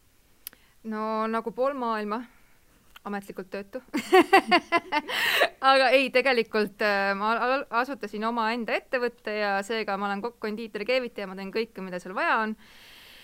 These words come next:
Ja siis, äh, tulingi turule omaenda, ähm, äh, brändiga ja, ja toodetega, mis on aidanud mind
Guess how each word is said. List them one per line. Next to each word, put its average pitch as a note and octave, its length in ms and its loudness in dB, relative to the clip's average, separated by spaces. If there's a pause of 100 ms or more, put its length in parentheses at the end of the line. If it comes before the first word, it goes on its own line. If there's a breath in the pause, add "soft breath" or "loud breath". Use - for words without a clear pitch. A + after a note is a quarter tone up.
(180 loud breath)
Ja A3+ 220 4 (640)
siis, A3 400 -10 (100)
äh, G3 460 0 (140)
tulingi A#3 360 -4
turule G#3 400 -2 (320)
omaenda, G#3 680 -4 (960)
ähm, F#3 500 -6 (840 soft breath)
äh, G3 160 -6
brändiga C4 560 -2 (440)
ja, G3+ 340 0 (100)
ja F#3 160 -2
toodetega, A#3+ 640 -2
mis G3+ 300 -6 (220)
on G3 200 -6
aidanud G#3 480 -6
mind A3+ 640 -4